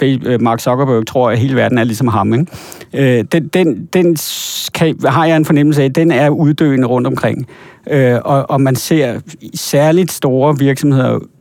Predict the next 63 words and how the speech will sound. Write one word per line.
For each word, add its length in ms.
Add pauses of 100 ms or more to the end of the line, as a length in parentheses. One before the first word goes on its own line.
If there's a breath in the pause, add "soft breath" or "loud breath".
(100)
uden 160
for 80
Danmark 360 (180)
være 140
ret 180
fokuseret 400
på 60
det 140
her. 160 (100)
Øh, 180
når 180
man 160
så 120
kigger 260
på 60
Danmark, 320
så 120
har, 160 (140)
der, 100 (140)
der 60
har 120
jeg 80
sådan 140
en, 140 (580 loud breath)
jeg 60
har 60
sådan 120
en 40
bange 240
fornemmelse 460
af, 180
at 140
vi 100
har 300
sådan 160
en 60 (140)
idé 40
i 160
Danmark 340
om, 160
at 120
vi 120
er 120
åh 220
så 100
tolerante, 680
øh, 580
og, 220
og 220
vi, 140
vi 180
tænker 320
på 360
alle 280
mennesker, 400
og 360
der 60
er 60
plads 240
til 120
alting 340
i 40
Danmark. 400